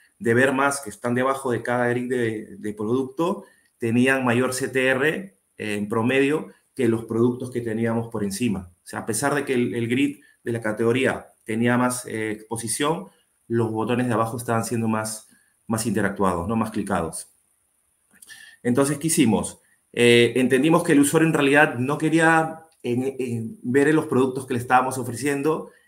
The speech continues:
y lo que quería er-, ver es una lista o una serie de productos, eh, para seguir indagando o para seguir viendo toda la oferta que teníamos disponible y no solamente los, los seis, eh, productos que le estábamos mostrando.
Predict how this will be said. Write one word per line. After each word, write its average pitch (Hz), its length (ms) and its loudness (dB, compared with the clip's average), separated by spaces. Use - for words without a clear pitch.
y 117 140 -4
lo 117 100 4
que 117 100 0
quería 123 340 2
er-, 143 260 0
ver 123 240 2
es 127 200 -4
una 123 140 -2
lista 131 560 -2
o 107 140 -6
una 123 180 0
serie 131 340 0
de 120 120 2
productos, 123 720 0
eh, 98 800 0
para 104 160 -2
seguir 113 180 0
indagando 131 800 2
o 101 180 -2
para 92 220 -8
seguir 113 300 -2
viendo 117 320 0
toda 120 160 2
la 110 60 0
oferta 117 300 -8
que 104 120 -10
teníamos 110 300 -4
disponible 123 420 -4
y - 20 0
no 110 100 -2
solamente 113 440 -2
los, 98 300 -6
los 98 260 -16
seis, - 560 -6
eh, 95 280 -6
productos 107 380 -4
que - 60 -20
le 98 60 -10
estábamos 101 380 -4
mostrando. 98 500 -2